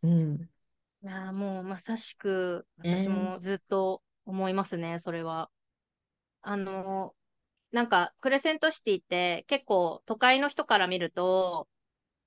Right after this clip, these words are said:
Speaker 2: 不便なような、ね、暮らしぶりだと思うんですけど、あの、不便なことっ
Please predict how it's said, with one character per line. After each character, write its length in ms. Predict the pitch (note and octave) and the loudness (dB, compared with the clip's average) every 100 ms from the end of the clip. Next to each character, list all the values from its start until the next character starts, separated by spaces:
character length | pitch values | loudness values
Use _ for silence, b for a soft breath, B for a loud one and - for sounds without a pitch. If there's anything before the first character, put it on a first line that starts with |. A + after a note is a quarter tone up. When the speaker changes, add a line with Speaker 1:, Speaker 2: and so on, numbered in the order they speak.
| _ _ _ _ | _ _ _ _
Speaker 2:
不 160 | C#4 | 2
便 400 | A#3 G#3+ F3 A#3+ _ _ - | 4 4 2 -6 _ _ -6
な 120 | F#3 | 0
よ 140 | G#3+ | 0
う 20 | F#3+ | 0
な、 200 | E3 E3+ _ _ _ _ _ _ _ _ _ - | -4 -10 _ _ _ _ _ _ _ _ _ -6
ね、 280 | G#3+ A3 - | -2 -2 -4
暮 140 | - G#3 | 0 2
ら 60 | |
し 140 | G3+ G3+ | 2 0
ぶ 120 | G3+ | 2
り 100 | G3+ | 4
だ 100 | G#3+ | 2
と 180 | G#3 E3 | 2 -2
思 200 | F3 A#3 | 2 2
う 40 | |
ん 40 | F#3 | 2
で 80 | E3 | -2
す 80 | |
け 120 | - E3+ | -6 -2
ど、 360 | G3+ F3+ D#3+ b b b _ - | 0 0 -2 b b b _ -8
あ 80 | F#3+ | -6
の、 100 | G3 | -2
不 100 | F4+ | 4
便 180 | G4+ | 4
な 120 | C4 G#3+ | 4 2
こ 100 | F#3 | 2
と 160 | |
っ 60 | F#3+ | 0